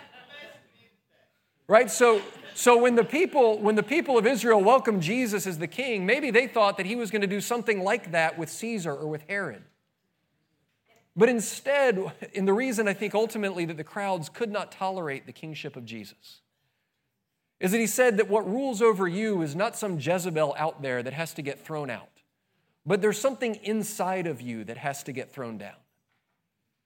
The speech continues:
It's not an external queen. It's your own pride.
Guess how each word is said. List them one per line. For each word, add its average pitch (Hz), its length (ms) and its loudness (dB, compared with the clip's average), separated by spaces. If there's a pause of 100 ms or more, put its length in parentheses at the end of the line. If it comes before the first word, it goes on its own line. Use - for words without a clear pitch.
(120)
It's - 200 -4
not 262 240 4
an 220 140 0
external 175 600 -4
queen. 127 420 -10
It's 123 200 -12
your 185 120 -4
own 208 260 -4
pride. 190 600 -6